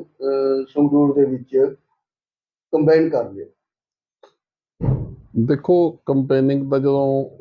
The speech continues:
Speaker 2: ਜਿਹੜੇ ਕੈਂਡੀਡੇਟ ਨੂੰ ਜਦੋਂ ਟਿਕਟ ਮਿਲਣੀ ਆ, ਉਸ ਤੋਂ ਬਾਅਦ ਚੋਂ ਚੱਲਣੀ ਆ, ਪਰ ਬੀਜੇਪੀ ਬੜੇ ਬੂਥ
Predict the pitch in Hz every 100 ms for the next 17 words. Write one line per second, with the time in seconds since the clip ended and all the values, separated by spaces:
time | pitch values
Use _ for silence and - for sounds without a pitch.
0 | - 131 131 139 139 123 123 123 123 123
1 | 127 120 120 - 123 120 120 120 - 127
2 | 113 104 - 117 117 104 113 120 123 120
3 | 110 110 110 117 127 120 113 117 120 110
4 | 104